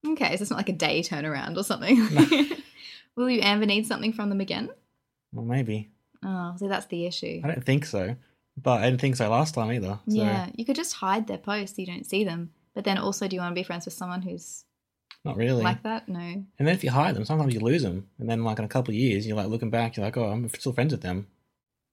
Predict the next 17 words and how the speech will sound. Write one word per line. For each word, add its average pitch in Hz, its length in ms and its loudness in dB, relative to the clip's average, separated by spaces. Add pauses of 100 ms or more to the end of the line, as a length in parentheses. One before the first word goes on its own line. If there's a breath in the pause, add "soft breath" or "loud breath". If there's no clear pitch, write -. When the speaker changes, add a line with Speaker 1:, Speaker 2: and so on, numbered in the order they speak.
Speaker 1:
So - 60 -4
either 202 140 2
you 185 120 2
do 214 120 4
the 190 80 -4
culling 175 480 -4
now 170 480 -4 (340)
or 180 80 -6
you 180 140 -2
do 175 100 0
it - 40 2
in 170 100 -4
a - 20 -10
few 170 140 -6
years' 165 240 -6
time. 175 440 -4
Speaker 2:
Hmm. 113 340 -2